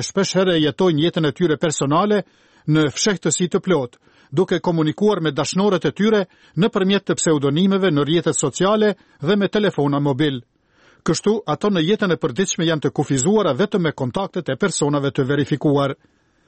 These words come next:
Femra e re, e cila vdiq në muajin korrik, pasi ishte përpjekur për të ikur nga Çeçenia dhe Rusia, të cilën Radio Evropa e Lirë nuk e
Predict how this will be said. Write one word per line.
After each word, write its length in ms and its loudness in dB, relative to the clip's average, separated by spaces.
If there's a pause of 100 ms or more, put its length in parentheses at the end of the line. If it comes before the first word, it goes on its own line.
(260)
Femra 400 -2
e 80 0
re, 60 2 (100)
e 80 -4
cila 240 0
vdiq 300 -2
në 100 2
muajin 240 0
korrik, 380 -2 (340)
pasi 240 0
ishte 240 0
përpjekur 480 -2
për 160 -2
të 140 0
ikur 180 -2
nga 160 0
Çeçenia 560 0
dhe 80 0
Rusia, 380 0 (560)
të 100 2
cilën 320 2
Radio 240 0
Evropa 380 0
e 20 0
Lirë 320 0
nuk 240 0
e 60 2